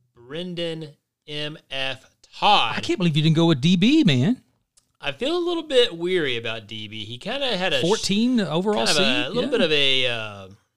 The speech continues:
Speaker 1: you know, a little bit of a smelly, snooty, some kind of withdrawal last weekend at the Honda. Not
Speaker 2: That's right.
Speaker 1: sure what's going on. I, I like to stay away from that. Uh, I, I wanted to go there with Boog,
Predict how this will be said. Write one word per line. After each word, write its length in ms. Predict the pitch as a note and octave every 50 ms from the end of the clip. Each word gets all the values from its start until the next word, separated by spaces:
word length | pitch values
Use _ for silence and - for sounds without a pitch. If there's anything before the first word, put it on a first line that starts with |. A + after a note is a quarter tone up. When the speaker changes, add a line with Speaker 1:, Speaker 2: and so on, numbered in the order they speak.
| - - - G#3+
Speaker 1:
you 100 | G3 F3+
know, 80 | C3+ A#2
a 20 |
little 140 | B2+ C#3+ C3+
bit 100 | A#2+ A2+
of 60 | G#2+
a 60 | G2+
smelly, 1040 | - - - - - - - B2+ B2+ B2+ C3 C3 B2+ B2+ A#2+ A#2+ A#2+ A2+ A2+ A2 - _ _ _ _ _ _ _ _ _
snooty, 1120 | _ - - - - - - - C3 B2+ B2+ B2 B2 A#2+ A#2+ A#2+ A#2 A#2 A#2 A2+ A2+ A2+ A2
some 340 | - - - - C3+ C3+ B2+
kind 220 | B2+ B2+ B2 A#2
of 80 | A2 G#2+
withdrawal 580 | A2 G2+ - - A2 G#2 G#2+ A2+ A#2+ A#2+ A#2+
last 300 | A#2+ A#2+ A#2+ A#2+ A#2 -
weekend 340 | A#2+ A#2+ A#2+ A#2 - B2 A#2
at 100 | A#2 A#2
the 100 | - -
Honda. 520 | - - B2+ C3 C3 B2+ B2+ B2+ B2 A#2+ A#2+
Not 120 | A#2 A2+
Speaker 2:
That's 120 | A#2+ A#2
right. 80 | A#2 C3
Speaker 1:
sure 80 | A#2+ A2+
what's 160 | A#2 A#2 -
going 260 | - A2+ G#2+ G#2 G#2
on. 280 | G#2+ A2 A2 A2+ A2+ A2
I, 140 | G#2+ A2+
I 40 | C3
like 200 | E3 G#3+ A3 -
to 120 | - C#3 A#2
stay 260 | - - - C#3 B2
away 240 | A#2 A2 A2+ A#2 A#2
from 180 | - A2+ A2+
that. 320 | A2+ A2+ A#2 A#2 A2 - _ _ _ _ _ _ _ _ _ _ _
Uh, 220 | - A2+ A2+ A2+ -
I, 160 | - A2+ A2+ A#2
I 20 | A#2+
wanted 320 | B2+ C#3 F#3 A#3+ B3 A#3+
to 80 | A#3+ G#3
go 220 | G#3+ A3 A3+ A3
there 220 | G#3+ G#3+ G#3+ G#3 G#3
with 120 | F#3 C#3+
Boog, 560 | D#3 E3 F#3 F#3+ G3 G3 G3 F#3 E3+ E3 F3